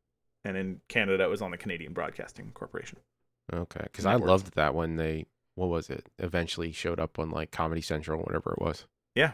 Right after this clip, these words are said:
Speaker 1: Kids in the Hall are great. They just came out with a movie that I haven't watched yet. There's a new one.
Speaker 2: It's a,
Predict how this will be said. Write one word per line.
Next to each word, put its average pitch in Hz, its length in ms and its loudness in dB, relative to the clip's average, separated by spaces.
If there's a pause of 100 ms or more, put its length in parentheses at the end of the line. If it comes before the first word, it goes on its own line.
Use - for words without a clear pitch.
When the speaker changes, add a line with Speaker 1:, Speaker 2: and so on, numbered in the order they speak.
(140)
Speaker 1:
Kids 156 120 6
in 151 60 2
the 120 60 2
Hall 135 80 4
are 127 40 2
great. 135 260 4
They 117 100 0
just 143 160 4
came 151 120 0
out 147 120 6
with 127 100 6
a 113 100 8
movie 110 280 2
that 98 120 0
I 92 60 0
haven't 95 200 -6
watched 87 260 -8
yet. - 160 -6 (120)
There's 104 140 -8
a 104 40 -6
new 101 120 -2
one. 87 140 -6 (500)
Speaker 2:
It's - 220 2
a, 95 280 6